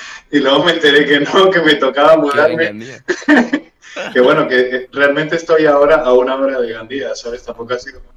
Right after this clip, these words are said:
Speaker 1: pero ya era buscar piso, eh, buscar compañeros de piso, conocer un poco todo, ¿sabes? Pero,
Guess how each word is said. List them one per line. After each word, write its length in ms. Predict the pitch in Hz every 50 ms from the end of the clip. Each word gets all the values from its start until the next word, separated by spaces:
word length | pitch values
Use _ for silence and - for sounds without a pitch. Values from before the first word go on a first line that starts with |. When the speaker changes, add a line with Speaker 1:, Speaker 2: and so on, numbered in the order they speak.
| - _ _ _ _ - _
Speaker 1:
pero 120 | _ 101
ya 120 | 104 110 -
era 160 | - 120 123
buscar 400 | 120 120 117 117 - 127 127 - - 123 - _ _
piso, 680 | - 117 117 117 - - - 123 113 113 113 117 - _ _ _ _ _ -
eh, 420 | - 117 117 113 107 104 104 104 104 98
buscar 300 | 104 104 - 117 107 104
compañeros 420 | 120 117 113 127 120 117 117 117
de 80 | 120 117
piso, 420 | - 120 117 117 117 - 120 117
conocer 320 | - 110 107 104 - 117
un 100 | 110 110
poco 280 | - 120 110 - 117 -
todo, 340 | - 120 120 123 120 110 113
¿sabes? 380 | - - - 107 110 117 117 _
Pero, 280 | _ 117 101 104 101